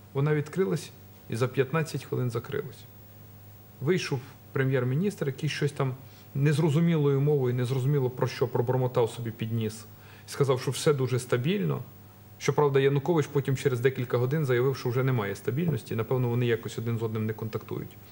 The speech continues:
І парламент закрився. Тому треба зробити перший висновок. Е, парламенту в Україні немає вже два з половиною роки після того, коли Янукович захопив владу в країні. Друге,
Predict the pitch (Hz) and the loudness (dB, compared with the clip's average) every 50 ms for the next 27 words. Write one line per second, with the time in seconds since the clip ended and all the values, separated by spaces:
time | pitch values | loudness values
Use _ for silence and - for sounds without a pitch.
0 | - - - - - - - 139 131 - 147 151 147 139 135 131 127 139 - 123 | -20 -20 -20 -18 -18 -8 -8 0 2 2 2 4 2 2 0 0 0 -2 0 0
1 | 107 - - - - - - - - - - - - - - - - - - - | -2 -2 -2 -10 -16 -18 -20 -20 -20 -18 -18 -16 -16 -16 -16 -16 -16 -16 -16 -8
2 | - - 190 214 220 - 233 233 214 214 180 - 214 196 208 202 - 185 - 202 | -2 0 2 2 4 4 4 4 4 4 4 4 4 4 4 4 4 2 2 2
3 | 190 - - - 180 175 226 220 - - 180 151 147 - - 156 139 131 131 131 | 0 0 0 0 2 2 2 0 0 0 2 2 2 2 2 2 4 4 4 4
4 | 127 123 127 - 156 165 208 208 202 190 - - 156 151 147 - 170 175 165 156 | 2 2 0 0 0 2 2 2 2 0 -2 -2 -4 -4 -2 -2 0 0 2 2
5 | 151 147 147 151 170 175 170 147 127 120 127 120 117 131 131 131 - 120 117 120 | 2 2 2 2 0 0 -2 -2 -2 -4 -4 -2 -2 -2 -2 -2 -4 -2 -2 0
6 | 127 127 120 113 113 127 127 - - - - 123 117 - - 113 - - 156 147 | 0 0 -2 -2 -2 -4 -4 -6 -10 -6 -6 -6 -2 -2 -2 -2 0 -2 -2 -2
7 | 143 - - 117 117 120 117 117 117 117 113 - - 147 151 151 143 - - - | -2 -2 -4 -2 -2 0 -2 0 -2 -2 -4 0 0 0 0 0 -2 -6 -8 -12
8 | - - - 127 - 120 - - 135 123 117 113 117 110 - - - - - 117 | -6 -4 -4 -2 -2 -4 0 0 0 0 0 -2 -2 -2 -4 -6 -12 -8 -4 -4
9 | 104 98 - - - - - - - - - - - - - - 135 143 185 220 | -4 -2 -4 -8 -10 -12 -14 -18 -20 -20 -20 -20 -20 -18 -6 0 2 4 4 4
10 | 214 175 165 165 147 131 113 | 4 4 4 4 4 4 2